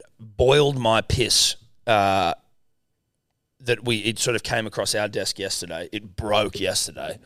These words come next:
Is that the mayor of fucking Wollongong, who Dave will get his name up for us, has said that he will not be putting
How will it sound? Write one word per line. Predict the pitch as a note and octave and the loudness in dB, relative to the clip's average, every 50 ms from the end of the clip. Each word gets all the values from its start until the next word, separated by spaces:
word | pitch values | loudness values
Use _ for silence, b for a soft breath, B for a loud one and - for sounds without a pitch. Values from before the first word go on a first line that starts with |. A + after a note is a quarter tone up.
| B B B B B B B B B _ _ - | B B B B B B B B B _ _ -8
Is | C#3+ C#3+ C#3+ C3 A#2 A#2 | -4 -4 -4 -4 -4 0
that | C#3 C#3 C3+ B2 - - | 2 2 2 2 -2 -6
the | C3 A#2 C3 | -6 -4 -4
mayor | B2+ C3 C#3 D3 E3+ F#3 G#3 A3 G3 | -4 0 2 2 4 6 6 6 4
of | D#3+ C#3+ B2 A2+ | 4 2 -2 -6
fucking | G#2 - - - C#3+ C#3+ C#3 - B2+ A#2+ A2 G2+ | -10 -12 -6 -4 -4 -4 -4 -6 -12 -10 -10 -10
Wollongong, | G2 G#2 A2 A#2+ B2+ A#2 G#2+ - - - - - G#2 - _ _ _ _ - - | -8 -8 -6 -6 -6 -6 -6 -8 -8 -8 -8 -12 -14 -18 _ _ _ _ -8 -4
who | - A#2+ G#2+ | -4 -4 -4
Dave | G2+ G#2 A2 G#2 G#2+ G#2 G2+ G2 G2+ | -2 -4 -4 -2 -2 -4 -6 -10 -12
will | G#2 G2 | -14 -14
get | G2 G2 A2 G2+ | -10 -10 -10 -10
his | G2+ F#2+ G2 | -10 -12 -14
name | G2+ G2+ G#2+ A2+ A2 | -12 -12 -10 -10 -10
up | F#2+ - _ | -12 -14 _
for | - G2+ F2+ E2 D#2 | -16 -14 -12 -10 -10
us, | F#2+ B2 - - - - B B B B B B B B B B B B B _ _ _ _ _ _ _ _ _ _ _ _ _ _ - - | -8 -6 -8 -8 -8 -12 B B B B B B B B B B B B B _ _ _ _ _ _ _ _ _ _ _ _ _ _ -6 -2
has | A#2 C3+ B2+ C3+ - | 0 2 2 2 0
said | - - - C#3 B2 B2 B2+ A#2 A#2+ - - | 0 0 2 2 2 2 2 0 -2 -6 -12
that | - G#2+ C3+ B2 A#2 A2+ - - | -4 0 2 2 2 2 0 -2
he | - - C#3+ C#3 C3+ C3+ C3 B2+ B2+ B2 A#2+ - _ - | -4 0 0 2 2 2 0 0 0 -2 -6 -8 _ -20
will | A#2+ A2+ A#2+ C3 C3 C3 | -12 -4 -2 0 0 0
not | C3 C3 C#3+ F3 - - | 2 2 2 2 2 0
be | C3 B2+ G#2 | -4 -4 -4
putting | - - A2+ G#2 G2 F#2 F2+ | -4 -6 -6 -6 -6 -8 -12